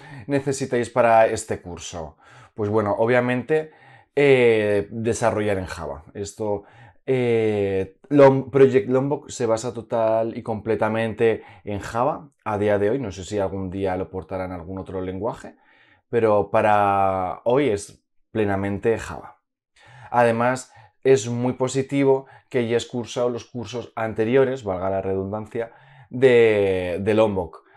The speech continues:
¿vale? Los que son, pues bueno, la introducción a Lombok, las anotaciones orientadas a objetos, de las cuales en este curso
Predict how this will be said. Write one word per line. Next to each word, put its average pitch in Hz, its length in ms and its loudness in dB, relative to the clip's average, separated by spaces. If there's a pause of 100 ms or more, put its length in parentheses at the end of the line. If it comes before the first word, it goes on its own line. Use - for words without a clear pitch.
(140)
¿vale? 98 460 -2
Los 95 260 -12
que - 160 -10
son, 95 320 -6
pues 90 140 -8
bueno, 98 200 -6
la 95 140 -2
introducción 101 640 -2
a 107 80 0
Lombok, 139 580 -2 (760)
las 113 480 2
anotaciones 110 680 -4
orientadas 107 640 0
a - 20 0
objetos, 139 640 -4 (300)
de 104 80 -8
las 104 180 -2
cuales 101 600 0 (240)
en 110 160 -6
este 107 220 -6
curso 104 760 -2